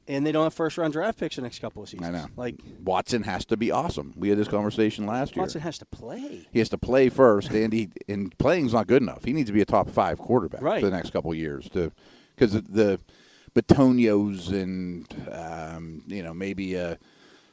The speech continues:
Speaker 2: uh, you know, another lineman or
Speaker 1: They're gonna be shedding
Speaker 2: mid-round
Speaker 1: guys
Speaker 2: guys.
Speaker 1: next year.
Speaker 2: Right.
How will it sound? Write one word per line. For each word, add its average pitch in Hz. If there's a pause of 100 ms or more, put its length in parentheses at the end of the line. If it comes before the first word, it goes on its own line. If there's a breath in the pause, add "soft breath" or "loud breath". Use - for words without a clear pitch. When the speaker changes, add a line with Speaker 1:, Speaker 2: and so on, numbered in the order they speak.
(140)
Speaker 2:
uh, - (120)
you 95
know, 92
another 104
lineman 95
or 90
Speaker 1:
They're 85
gonna 87
be 104
shedding 107
Speaker 2:
mid-round -
Speaker 1:
guys - (120)
Speaker 2:
guys. 92
Speaker 1:
next 87
year. 110
Speaker 2:
Right. 95